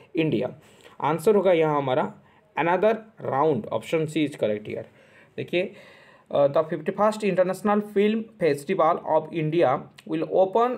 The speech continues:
on sixteenth January। It is of going to be open on sixteenth January with the Indian premiere of the movie। पहले कौन से मूवी चलाया जाएगा यहाँ पे? Another Round, ये एक, अ, ऑस्कर नॉमिनेटेड,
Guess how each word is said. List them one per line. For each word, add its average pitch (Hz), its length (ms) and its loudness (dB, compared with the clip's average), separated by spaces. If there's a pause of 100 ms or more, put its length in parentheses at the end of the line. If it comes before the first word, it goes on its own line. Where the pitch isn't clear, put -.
on 175 180 0 (180)
sixteenth 220 360 -2
January। 131 480 0 (300)
It 139 180 -10
is 139 520 -10 (440)
of 123 140 -6 (180)
going 139 240 -4
to 143 160 -4
be 143 100 -2
open 139 240 -4
on 135 220 -6
sixteenth 180 280 0
January 156 380 2 (120)
with 190 300 -2
the 190 200 4 (100)
Indian 196 460 2 (100)
premiere 175 420 0
of 139 200 0
the 139 100 2 (100)
movie। 123 360 -4 (560)
पहले 131 300 0 (880)
कौन 139 200 -2
से 143 120 -8
मूवी 139 520 -8 (100)
चलाया 127 280 -2
जाएगा 131 320 0
यहाँ 131 220 -2
पे? 165 180 -8 (120)
Another 165 460 2 (360)
Round, 123 420 -2 (100)
ये 135 140 -4
एक, 175 340 -2 (440)
अ, - 40 -4 (440)
ऑस्कर 185 640 0
नॉमिनेटेड, 139 840 0